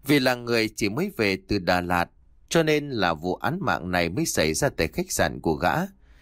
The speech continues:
Chứ gã không phải là người thường xuyên tạm trú và có mặt xảy ra tại khu vực án mạng này. Nên sau khi khai thác hết thông tin từ Quân, công an cũng cho phép gã được rời khỏi đồn để có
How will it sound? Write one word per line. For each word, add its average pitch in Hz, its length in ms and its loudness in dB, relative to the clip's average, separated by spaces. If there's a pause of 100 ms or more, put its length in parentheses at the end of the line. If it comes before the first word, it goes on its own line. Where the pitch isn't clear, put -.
(160)
Chứ 143 140 2
gã 117 220 2
không 165 240 -6
phải 95 200 2
là 90 120 -2
người 92 260 -2
thường 87 320 -2
xuyên 135 360 -2
tạm 76 240 0
trú 156 280 0
và 80 80 0
có 156 160 -2
mặt 104 300 -2
xảy 78 280 0
ra 117 320 0 (140)
tại 64 200 2
khu 120 160 -2
vực - 220 -4
án 160 180 -2
mạng 82 220 -4
này. 71 280 -2 (680)
Nên 110 300 0
sau 98 180 2
khi 95 240 0
khai 87 180 -2
thác 147 260 -4
hết 190 220 2
thông 147 240 0
tin 139 280 0
từ 80 120 2 (100)
Quân, 123 360 2 (1500)
công 123 140 2
an 107 320 2
cũng 151 200 -2
cho 90 180 2
phép 170 280 -4
gã 127 140 2
được 95 260 -2
rời 87 280 0
khỏi 87 200 2
đồn 85 400 0
để 82 100 2
có 185 180 -2